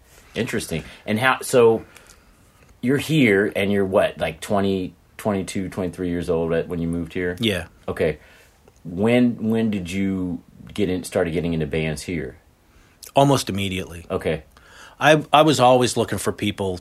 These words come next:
Speaker 2: to play with, um, and so I moved here. I had a job. One of the first thing, first thing I bought was a car stereo, and then the second thing I bought was a four track.
Speaker 1: Okay.
Speaker 2: And, um, so started looking for people to make four track recordings with,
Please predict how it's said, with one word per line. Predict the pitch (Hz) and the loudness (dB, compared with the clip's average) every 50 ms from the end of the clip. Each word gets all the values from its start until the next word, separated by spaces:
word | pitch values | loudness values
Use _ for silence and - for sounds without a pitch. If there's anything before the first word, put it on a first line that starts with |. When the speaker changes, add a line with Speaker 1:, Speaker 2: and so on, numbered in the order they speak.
| _ - | _ -8
Speaker 2:
to | - 104 | -10 -8
play | - - - 101 95 98 95 | -8 -4 -2 0 0 0 0
with, | 95 92 90 87 - - - - - - | 0 -2 -2 -4 -6 -8 -12 -14 -14 -6
um, | 104 98 90 92 90 85 80 82 85 - - _ _ _ _ _ - - - - - - - - _ - | -4 -2 -2 -2 -2 -4 -6 -10 -14 -16 -20 _ _ _ _ _ -20 -20 -20 -20 -20 -20 -20 -20 _ -10
and | 107 101 98 95 92 92 92 90 90 87 85 - - _ _ | -6 -4 -2 -2 -2 -2 -2 -4 -6 -6 -8 -12 -14 _ _
so | - - - 135 | -8 0 4 4
I | 120 | 6
moved | 123 131 135 123 - | 6 6 4 4 4
here. | - 123 113 | 2 4 4
I | 107 | 4
had | 104 107 104 | 4 4 0
a | 101 | 0
job. | - 107 98 98 98 95 95 92 92 - - _ _ _ - - - | 0 0 2 2 2 2 0 -2 -4 -14 -20 _ _ _ -20 -12 -6
One | 120 117 110 | -2 0 0
of | 107 | 0
the | 98 | 0
first | - - 123 113 110 - - | -2 0 2 2 2 0 -2
thing, | 110 95 - | -4 -4 -4
first | - - 147 147 143 - | -2 2 2 2 2 4
thing | 147 135 | 4 4
I | 120 | 6
bought | 110 117 107 95 | 6 6 2 2
was | 95 | 0
a | 95 | -6
car | - - - 101 98 92 | -4 0 2 2 2 2
stereo, | - - 98 87 87 85 85 82 82 85 92 - _ _ - - - - - - _ _ _ _ _ - | 0 -2 -2 -4 -2 -4 -4 -6 -6 -8 -10 -12 _ _ -20 -20 -20 -20 -20 -20 _ _ _ _ _ -4
and | 104 101 98 101 | -4 -2 0 0
then | 98 95 | -2 -2
the | 92 | -2
second | - - 117 110 117 107 | 0 0 0 0 0 0
thing | 107 104 | 0 0
I | 98 | 0
bought | 90 95 95 90 | 0 0 0 -2
was | 85 - | -2 -6
a | 90 | -8
four | 87 - - 101 92 92 | -8 -8 -6 -4 -4 -4
track. | - - - 76 69 69 - - - - _ _ - | -4 -4 -6 -6 -6 -6 -10 -14 -20 -20 _ _ -10
Speaker 1:
Okay. | 87 87 - 98 85 82 82 - - _ _ - | -10 -6 -2 0 -2 -2 -2 -6 -18 _ _ -6
Speaker 2:
And, | 104 101 98 98 92 92 90 90 | -2 0 0 0 0 -2 -2 -2
um, | 92 90 87 87 87 85 87 82 82 - - - - | -2 -2 0 -2 -2 -4 -6 -8 -10 -14 -18 -10 -6
so | - - - 110 101 101 104 | -4 0 0 0 0 0 -4
started | - - - 120 110 107 104 | -4 0 4 4 4 4 2
looking | 110 107 104 - 104 | 0 -2 -2 -2 -4
for | - - 95 | -4 -4 -6
people | - 107 104 92 - 98 95 | -4 -4 -4 -4 -4 -6 -4
to | 104 98 98 95 92 92 90 - - | -4 -2 -2 -2 -2 -4 -6 -10 -8
make | - 110 104 101 - | -4 -2 -2 -2 -2
four | - - 107 101 | -2 -4 -2 -2
track | - - 101 90 82 - | -2 0 0 -2 0 -2
recordings | 92 87 - 95 85 82 85 82 - | -6 -6 -4 -6 -6 -6 -8 -8 -8
with, | 87 82 80 78 - - - | -8 -8 -10 -10 -12 -14 -18